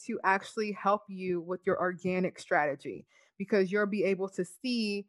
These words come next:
what keywords people are actually using to find your content. Um, if you're using multiple pin images, you can see which one is actually getting more clicks. So then you can, you can maybe reevaluate your,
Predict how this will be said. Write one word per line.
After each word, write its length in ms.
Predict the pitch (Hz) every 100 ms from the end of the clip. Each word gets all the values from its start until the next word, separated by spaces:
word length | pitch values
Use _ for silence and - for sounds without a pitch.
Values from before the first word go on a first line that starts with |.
| _ _ -
what 320 | 190 208 156
keywords 460 | - 233 214 208 -
people 260 | 220 208
are 120 | 202
actually 420 | 170 170 - 220 202
using 380 | 180 185 185
to 160 | 185 185
find 440 | - 180 185 190
your 120 | 190 185
content. 760 | - 190 185 196 202 185 180 - - -
Um, 400 | 185 185 180 180 -
if 160 | 196
you're 160 | 190 202
using 360 | 196 202 196 185
multiple 440 | 185 196 214 196
pin 240 | - 214
images, 640 | - 196 202 196 208 202 196
you 80 | 185
can 160 | 185
see 180 | - 196
which 160 | 185 185 -
one 240 | 185 185
is 140 | 170 -
actually 500 | 190 190 - 208 190
getting 380 | 156 185 185 180
more 260 | 180 160 -
clicks. 440 | - 311 320 -
So 100 | 202
then 140 | 196
you 120 | 196 196
can, 260 | 202 196 - _ _ -
you 80 | 185
can 340 | 208 190 180
maybe 360 | 190 190 196 180
reevaluate 760 | 190 196 180 180 180 185 175
your, 220 | 185 180